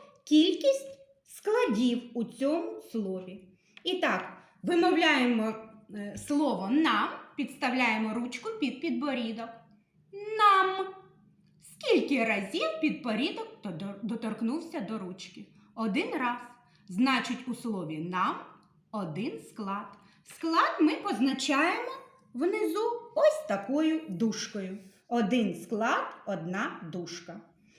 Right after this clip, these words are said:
Ви пам'ятаєте, що скільки в слові голосних, стільки і складів. У цьому слові один голосний «а», значить, один склад.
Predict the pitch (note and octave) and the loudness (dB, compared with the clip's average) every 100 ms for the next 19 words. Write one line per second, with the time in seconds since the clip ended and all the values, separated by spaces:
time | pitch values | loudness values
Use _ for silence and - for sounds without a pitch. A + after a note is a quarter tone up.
0 | _ _ _ G3 G#4 A#4+ G#4 F4+ E4+ C4 | _ _ _ 0 0 2 4 6 4 4
1 | A#3+ A3 G#3+ G#3+ G#3 B3 - - E4 D4 | 4 2 0 -4 -4 -4 -4 2 6 6
2 | - G#3+ F3 - C4+ C4 F#3+ F3+ F#3+ D#4 | 6 0 -2 0 2 4 2 -2 2 4
3 | C4 G#3+ - G#3+ A#3+ G#4+ C5+ - - - | 4 2 0 0 2 2 -2 -10 -20 -20
4 | - - B3 C#4 D#4 G#4 G4 - - G#3+ | -16 0 2 2 -2 -8 -10 -14 -6 -4
5 | E3+ F3 F#3 - - - B3+ B3+ - D4+ | -2 -4 -8 -10 -20 -8 0 0 4 4
6 | B3+ A#3 - B3 G#3+ F3 F#3+ C#4 B3+ G3+ | 6 4 0 0 0 -2 -2 4 4 6
7 | A#3 F#3 G#3 F#3 F3+ - F#3+ E3+ E3+ F3+ | 4 2 -2 -4 -4 -4 -6 -4 -8 -6
8 | F3+ G3+ F4+ - - - - D4 A4 D#5+ | -4 -2 -4 -8 -18 -20 -4 0 0 0
9 | C5+ - - F#3 D#3+ G#3 E4 - - - | -4 -6 -6 -6 -2 2 2 -2 -10 -18
10 | - F#3 E3+ D#3+ - | -12 -8 -6 -8 -12